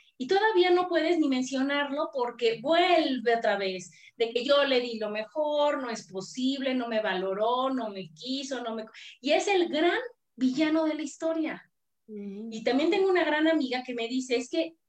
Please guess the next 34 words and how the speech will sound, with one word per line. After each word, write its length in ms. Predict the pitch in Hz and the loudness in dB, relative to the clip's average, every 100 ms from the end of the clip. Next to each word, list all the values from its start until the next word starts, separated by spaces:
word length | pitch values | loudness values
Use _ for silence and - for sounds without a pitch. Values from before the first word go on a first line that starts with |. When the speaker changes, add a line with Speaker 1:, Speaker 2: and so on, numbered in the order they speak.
| _ _ | _ _
Speaker 1:
siempre 460 | - 311 330 359 | -2 0 2 2
hay 340 | 339 285 359 - _ _ _ | 2 2 -2 -4 _ _ _
tres, 320 | 262 262 240 | 0 0 -2
o 160 | 262 - | -10 -6
sea, 320 | 240 233 - _ - - | 0 0 -2 _ -18 -2
en 120 | 254 | 2
una 160 | 330 440 | 2 2
situación 720 | 339 320 226 226 247 311 - _ | 0 2 0 0 -4 -6 -8 _
siempre 280 | - 269 294 | -4 0 0
hay 60 | 285 | 0
tres 220 | 247 262 | -4 -4
aspectos, 500 | 254 220 202 - - | -6 -8 -8 -14 -8
¿no? 140 | 240 | -6
O 20 | |
sea, 260 | 285 220 - | -2 -2 0
tú, 160 | 359 359 | -2 0
ver, 220 | 330 320 370 | 0 0 0
tú, 80 | 415 466 453 | 2 2 0
la, 300 | 302 247 - _ | -4 -4 -8 _
tú, 260 | 339 339 339 | 2 4 2
este, 240 | - - | -2 -10
opinión, 480 | 240 233 233 240 - - | -10 -6 -4 -6 -8 -8
o 140 | 226 | -8
tú, 300 | - 359 359 359 | -2 2 2 0
este, 340 | - - 226 | -4 -10 -14
¿cómo 220 | 262 277 | -8 -8
se 100 | 277 | -8
dice? 380 | 220 202 262 339 - _ _ _ _ _ _ _ _ _ - | -12 -12 -12 -14 -16 _ _ _ _ _ _ _ _ _ -8
Bueno, 220 | 190 - - _ | -8 -8 -14 _
lo 140 | 220 226 | -4 0
que 120 | 269 | 2
tú 160 | 302 381 | 2 4
piensas, 340 | 349 226 262 | 4 4 2
¿no? 320 | 262 339 - | 2 0 -4